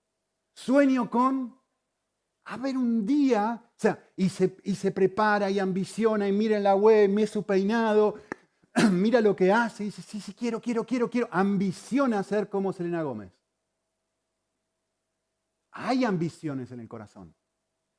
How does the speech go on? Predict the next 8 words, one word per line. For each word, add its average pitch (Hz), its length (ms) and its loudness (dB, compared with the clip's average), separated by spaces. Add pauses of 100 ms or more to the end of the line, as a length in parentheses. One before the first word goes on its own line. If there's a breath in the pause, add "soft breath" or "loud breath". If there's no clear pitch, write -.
(260)
La 123 160 -8
pregunta 156 480 -4
es, - 140 -16 (180)
¿está - 320 -4
esta 233 200 -8
ambición 160 640 -8
de 147 100 -8
pensar 131 480 -16